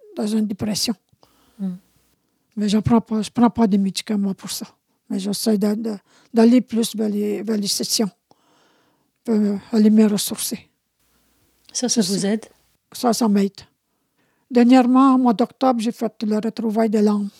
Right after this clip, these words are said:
Speaker 2: Ok.
Speaker 1: J'étais voir la, la petite fille, euh, la, la petite fille que j'ai perdue.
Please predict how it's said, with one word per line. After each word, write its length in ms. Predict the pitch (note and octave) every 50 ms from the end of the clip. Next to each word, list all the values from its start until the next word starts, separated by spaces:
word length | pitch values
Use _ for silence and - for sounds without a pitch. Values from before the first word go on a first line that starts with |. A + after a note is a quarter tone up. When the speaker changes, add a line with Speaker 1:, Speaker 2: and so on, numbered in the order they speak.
| _ _ _ _ _ _ _ _ _ _ _ _ _ _ _ _ _ _ G#3
Speaker 2:
Ok. 160 | F#3 - G#3+ A#3 C4 _ _ _ _ _
Speaker 1:
J'étais 260 | B3+ A3+ - - A#3
voir 240 | A3 G#3 A3 A3 G#3+
la, 240 | G#3 G3+ G3+ G#3 G#3
la 160 | - G#3+ G#3
petite 240 | - - - - -
fille, 240 | - G#3+ G#3 G#3 G#3+
euh, 220 | G#3 G3+ G#3 G3+
la, 240 | G#3 G#3 A#3+ A#3+ A3
la 120 | G3+ G3+
petite 260 | - - - A3 -
fille 180 | - - G3+ G3
que 100 | - A3
j'ai 140 | G3 F#3 G3+
perdue. 440 | - - A3+ G#3+ G3+ F3+ - G3